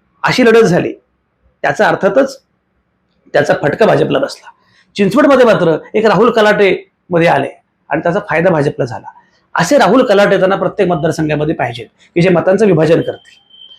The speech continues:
अजित पवार जर आले तर कदाचित अजित पवार हे महाविकास आघाडीचीच मतं घेतील, त्यामुळे अजित पवार त्यांना हवे आहेत असं दिसतंय.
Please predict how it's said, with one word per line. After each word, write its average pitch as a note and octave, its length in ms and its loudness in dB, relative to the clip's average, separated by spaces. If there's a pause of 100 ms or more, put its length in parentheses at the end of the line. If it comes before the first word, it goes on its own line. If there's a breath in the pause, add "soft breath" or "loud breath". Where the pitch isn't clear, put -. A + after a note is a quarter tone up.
(220 loud breath)
अजित G3+ 300 2
पवार B3+ 160 4
जर A#3 100 4
आले D#3+ 220 2
तर D3+ 100 -4
कदाचित F3 420 -2
अजित D#3 280 -2
पवार C3+ 240 0 (280)
हे G#3 40 0
महाविकास F#3+ 420 0
आघाडीचीच G#3+ 440 0
मतं F#3 220 0
घेतील, - 320 -6 (840)
त्यामुळे G3+ 240 0
अजित F#3 180 2
पवार A3 260 2
त्यांना F3 360 0 (320 loud breath)
हवे D#3 220 2
आहेत F3+ 140 4
असं E3+ 180 0
दिसतंय. D3+ 300 -4